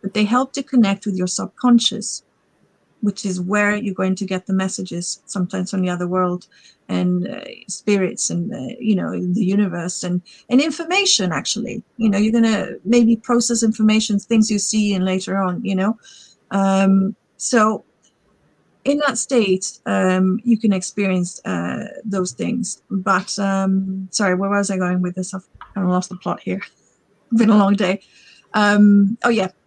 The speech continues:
the second floor. So I think, uh, because I, I experienced this in dreams, and I just felt it, you know, I couldn't, I couldn't dispute it otherwise. Um, that vortex that I mentioned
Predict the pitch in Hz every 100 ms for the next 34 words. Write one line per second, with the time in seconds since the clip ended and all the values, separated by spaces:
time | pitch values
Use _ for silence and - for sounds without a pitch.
0 | _ _ 220 226 220 277 254 226 240 240
1 | 240 - 247 214 - - 247 302 311 -
2 | 190 165 175 - _ _ _ _ 196 190
3 | 190 190 185 185 226 311 302 254 226 208
4 | - 220 208 - 240 214 202 - 190 190
5 | - - 202 185 208 208 185 175 - -
6 | - 196 185 185 185 - - _ _ _
7 | - 233 269 - 339 339 - 180 - 226
8 | 240 247 - 302 269 - _ _ _ 202
9 | 226 - 370 359 277 269 - 262 233 226
10 | 214 202 185 165 165 - - _ _ _
11 | - 214 208 208 202 208 - _ _ -
12 | 247 240 269 359 359 302 - 233 214 208
13 | 208 - 180 175